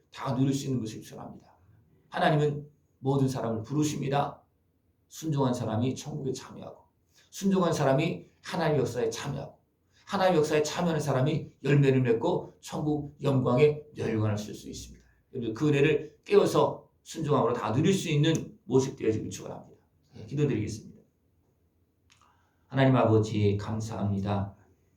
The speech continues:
부족하고 연약하고 허물 많은 우리들을 불러서 하나님 나라 영광에 참여하게 하심을 감사를 드립니다. 하나님을 믿고 순종하여서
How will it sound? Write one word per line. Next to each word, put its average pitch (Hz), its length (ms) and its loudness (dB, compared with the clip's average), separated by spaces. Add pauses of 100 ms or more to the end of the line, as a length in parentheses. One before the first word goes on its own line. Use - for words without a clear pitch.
(380)
부족하고 113 540 0
연약하고 107 420 -2
허물 110 200 -2
많은 104 480 2 (440)
우리들을 127 460 4
불러서 107 640 0 (440)
하나님 131 340 0
나라 113 220 0
영광에 107 380 2
참여하게 131 480 0
하심을 101 400 -6
감사를 101 560 -6
드립니다. 98 560 -8 (520)
하나님을 110 440 0
믿고 - 720 2 (240)
순종하여서 123 1000 0